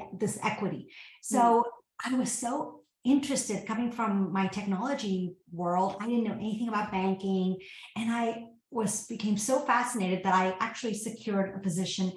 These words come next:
Speaker 1: at Julius Baer. So actually when we met,
Speaker 2: You,
Speaker 1: I was
Speaker 2: you,
Speaker 1: at Julius
Speaker 2: yeah.
Speaker 1: Baer.
Speaker 2: You were doing investor relations at Julius.
Speaker 1: Yes.
Speaker 2: I remember that.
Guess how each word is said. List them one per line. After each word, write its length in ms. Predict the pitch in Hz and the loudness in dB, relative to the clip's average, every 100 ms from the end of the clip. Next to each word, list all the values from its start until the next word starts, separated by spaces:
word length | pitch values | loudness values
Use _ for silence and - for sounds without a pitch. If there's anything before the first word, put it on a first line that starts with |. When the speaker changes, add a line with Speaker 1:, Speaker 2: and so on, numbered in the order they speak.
| - - | -8 -8
Speaker 1:
at 160 | - 156 | -4 -2
Julius 440 | 196 190 185 180 | 0 0 0 -2
Baer. 280 | - 190 175 | -2 0 0
So 140 | - 233 | 0 -2
actually 260 | 262 311 | 0 2
when 120 | 262 | 2
we 160 | 226 220 | 2 2
met, 480 | 220 339 320 294 - - _ _ | 2 2 0 -4 -6 -14 _ _
Speaker 2:
You, 160 | - 294 | 4 6
Speaker 1:
I 20 | |
was 100 | 269 | 8
Speaker 2:
you, 80 | 294 | 6
Speaker 1:
at 100 | 262 | 4
Julius 460 | 277 262 294 285 208 | 0 -2 -2 -2 -2
Speaker 2:
yeah. 60 | |
Speaker 1:
Baer. 380 | 262 269 185 - - _ _ - | -2 -2 -4 -8 -16 _ _ 2
Speaker 2:
You 160 | 269 | 4
were 80 | 330 | 4
doing 280 | 247 311 254 | 2 2 2
investor 360 | 226 226 - 220 | 2 -2 -4 -4
relations 760 | 214 220 269 - 349 381 - - | -2 0 -2 -6 -8 -8 -10 -12
at 200 | - - | -8 2
Julius. 200 | 247 339 | 6 8
Speaker 1:
Yes. 240 | 359 - - _ - | 6 2 -6 _ -10
Speaker 2:
I 40 | |
remember 440 | 208 220 226 240 190 | -4 -2 4 4 2
that. 240 | 175 202 | -8 -12